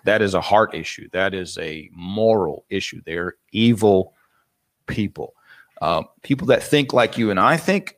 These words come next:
you know, we, we say, "Hey, let's get the facts out there. Let's have a discussion. Let's argue these principles.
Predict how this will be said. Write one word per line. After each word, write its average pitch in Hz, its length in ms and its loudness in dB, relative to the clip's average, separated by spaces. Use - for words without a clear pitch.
you 113 100 -2
know, 107 120 2
we, 117 460 0
we 117 200 4
say, 104 340 4
"Hey, 107 380 2
let's 101 260 -2
get 117 240 -2
the 113 80 -4
facts 123 420 0
out 135 240 2
there. 143 280 4
Let's 104 240 0
have 95 200 -4
a 90 60 -8
discussion. 117 680 -4
Let's 92 180 -4
argue 101 320 0
these 87 180 -8
principles. 123 760 0